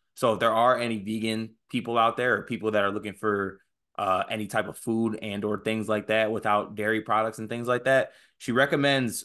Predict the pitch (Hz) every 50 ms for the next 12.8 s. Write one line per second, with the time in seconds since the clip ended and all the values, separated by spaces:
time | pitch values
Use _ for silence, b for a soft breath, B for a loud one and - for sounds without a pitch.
0 | - - - - - - 127 135 170 - - 120 113 120 131 139 143 131 117 -
1 | - - 139 120 - 170 165 160 175 175 190 196 202 - - 113 - - 139 127
2 | 117 113 107 - - _ _ _ _ _ _ _ _ _ _ _ _ _ _ _
3 | _ _ - 123 - 160 156 143 113 95 110 120 131 143 139 143 123 113 107 117
4 | 117 117 - - - 127 117 - - 107 101 95 95 95 - - - _ _ _
5 | _ _ _ _ - 123 110 101 95 110 110 107 95 98 101 104 95 - _ -
6 | 117 127 139 139 135 - 117 - 127 117 113 110 107 107 107 104 101 98 101 95
7 | 98 95 95 107 123 131 120 110 98 104 101 98 95 95 107 104 95 92 95 92
8 | 85 90 95 98 101 101 101 101 98 101 101 - _ _ _ _ _ - - -
9 | 101 98 98 95 92 92 92 - - 107 104 104 98 - - _ _ _ _ _
10 | - 131 123 123 - 123 110 104 95 92 95 92 90 - - 104 101 107 107 107
11 | 113 107 - 151 156 147 127 - - 127 120 - - 110 107 107 107 - 104 101
12 | 95 101 92 101 98 98 - - 101 101 95 98 98 98 -